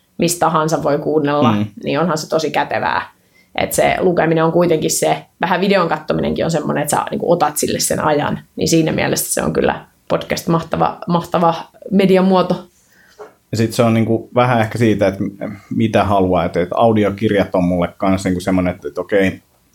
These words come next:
Speaker 2: se vaatii ihan erilaisen ympäristön kuin podcastin kuuntelu. Että audiokirjat on semmonen,
Speaker 1: Mm.
Speaker 2: mä haluan oikeesti niinku kuulla, mitä ne sanoo, mä haluan ymmärtää, mitä ne sanoo.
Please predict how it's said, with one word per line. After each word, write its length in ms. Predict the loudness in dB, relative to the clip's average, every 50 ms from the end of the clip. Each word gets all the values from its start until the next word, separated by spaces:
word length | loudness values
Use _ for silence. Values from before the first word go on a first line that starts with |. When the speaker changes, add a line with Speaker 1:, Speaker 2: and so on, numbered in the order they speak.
| _ _ _ -20 -20 _ _ _ _ _ _ _
Speaker 2:
se 140 | -6 0 2
vaatii 380 | 2 2 2 2 2 2 2
ihan 200 | 2 2 2 2
erilaisen 420 | 0 0 2 0 0 2 2 2 2
ympäristön 420 | 2 2 2 0 0 -2 -4 -6
kuin 120 | -6 -4 -2
podcastin 460 | -2 -2 0 -2 -4 -4 -4 -6 -6
kuuntelu. 320 | -6 -6 -6 -6 -6 -4
Että 120 | -2 2 2
audiokirjat 500 | 4 4 2 2 2 0 0 0 -2 -2
on 60 | 0
semmonen, 200 | 0 0 0 2
Speaker 1:
Mm. 20 | 0
Speaker 2:
mä 60 | 0
haluan 160 | 2 2 0
oikeesti 300 | 0 0 -2 -4 -4 -4
niinku 160 | -4 -4 -6 -6
kuulla, 280 | -6 -4 -2 0 0 0
mitä 200 | 0 -2 -4 -6
ne 100 | -8 -4
sanoo, 340 | -2 0 0 2 2 2 0
mä 60 | 0
haluan 200 | 0 -2 -2 -2
ymmärtää, 400 | -2 -2 -2 -4 -4 -6 -10 -12
mitä 180 | -12 -14 -14 -14
ne 100 | -14 -6
sanoo. 440 | -4 -4 -2 -2 -2 -4 -4 -6